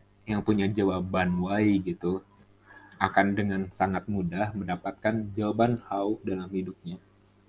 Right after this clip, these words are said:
Dan sekarang tuh, ya, aing punya why yang proper gitu untuk balik ke kampus, untuk melanjutkan kuliah, anjing,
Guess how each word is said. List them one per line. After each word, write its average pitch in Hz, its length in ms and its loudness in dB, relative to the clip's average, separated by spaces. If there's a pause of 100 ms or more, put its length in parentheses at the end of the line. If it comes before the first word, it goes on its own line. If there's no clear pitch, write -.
(1040)
Dan 113 160 4
sekarang 117 320 8
tuh, 190 240 6 (1040)
ya, 92 400 2 (160)
aing 139 320 4
punya 110 400 4 (160)
why 107 320 4
yang 104 160 2
proper 120 560 2
gitu 101 400 -2 (160)
untuk - 240 -10
balik 98 400 -2
ke - 80 -18
kampus, 92 800 -4 (880)
untuk - 160 -16 (580)
melanjutkan 95 560 -4
kuliah, 98 560 0
anjing, 98 220 -10